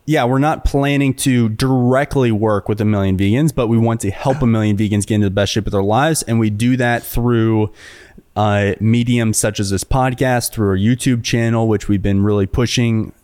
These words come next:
uh, heavily the past few months, uh, the vegan gym dot com. We are, and our email list and stuff. We're always trying to put out information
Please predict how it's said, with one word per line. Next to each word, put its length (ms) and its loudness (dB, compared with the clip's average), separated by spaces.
uh, 240 0
heavily 680 0
the 220 -6
past 340 -2
few 140 2
months, 480 0
uh, 360 0
the 100 -2
vegan 300 0
gym 160 0
dot 260 0
com. 640 0
We 520 2
are, 540 0
and 160 0
our 320 -2
email 300 2
list 300 0
and 80 0
stuff. 260 0
We're 140 0
always 220 0
trying 300 0
to 80 -8
put 220 2
out 280 0
information 800 0